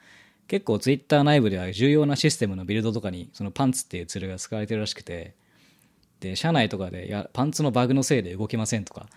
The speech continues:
<laughs> そういうのが <laughs> 結構流れてるらしくて、なんか、こう、それを見るたびに、「なんでこんな名前にしちゃったんだろう」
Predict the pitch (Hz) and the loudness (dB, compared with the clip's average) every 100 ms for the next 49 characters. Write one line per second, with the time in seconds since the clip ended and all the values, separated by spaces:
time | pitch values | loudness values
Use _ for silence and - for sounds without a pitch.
0 | - - - - - 214 - 190 180 175 | -20 -14 -10 -8 8 10 12 10 10 8
1 | 143 - - - - - - - - - | 6 2 -4 -16 -6 -4 -4 -6 -8 0
2 | 156 104 107 120 123 135 120 117 - 95 | 2 2 2 4 4 4 2 0 -8 -8
3 | 90 87 - - - _ 101 95 - 85 | -8 -10 -20 -20 -20 _ -6 -6 -6 -8
4 | - _ _ - - - - - _ _ | -12 _ _ -20 -20 -20 -20 -20 _ _
5 | - 85 87 85 117 135 143 123 98 90 | -10 -8 -8 -2 2 6 6 4 0 -2
6 | 87 - _ _ _ _ _ _ _ _ | -6 -10 _ _ _ _ _ _ _ _
7 | 120 95 139 - 95 92 98 98 98 - | -10 -4 -4 -4 -6 -6 -4 -4 -4 -4
8 | 101 113 98 90 | -4 -4 -4 -6